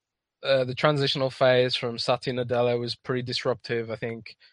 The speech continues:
And then Phil getting on senior leadership team now, so he has the budget to buy a billion bajillion studios,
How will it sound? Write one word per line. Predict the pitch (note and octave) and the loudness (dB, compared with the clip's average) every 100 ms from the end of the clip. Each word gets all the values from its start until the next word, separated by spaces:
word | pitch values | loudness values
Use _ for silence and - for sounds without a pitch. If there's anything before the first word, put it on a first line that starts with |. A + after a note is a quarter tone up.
| _ _ _ _ | _ _ _ _
And | B2+ C3 | -4 4
then | C3 B2+ B2 B2+ | 4 4 -2 -8
Phil | - C3 C3 | 2 2 6
getting | C#3 C3 | 4 2
on | B2+ | -2
senior | - B2 A#2 | -2 -4 2
leadership | D#3 G3 - E3+ | 4 4 2 -2
team | - E3+ D#3+ | 2 2 4
now, | D#3+ D#3 D#3 D3+ | 8 10 10 8
so | - C3+ | 4 4
he | B2+ | 6
has | C3 A#2 | 4 2
the | A#2 | -2
budget | B2+ A#2+ B2 B2 | 0 0 -2 -6
to | C3 | -4
buy | B2 B2 A#2 | 2 4 4
a | |
billion | A2+ C3 B2+ A#2 A2+ G#2+ | -2 -4 -4 -6 -10 -14
bajillion | A#2 A#2+ A#2 A2 | -12 -8 -8 -8
studios, | - D#3 D#3+ D3+ D3+ C#3+ | -6 -2 2 6 6 4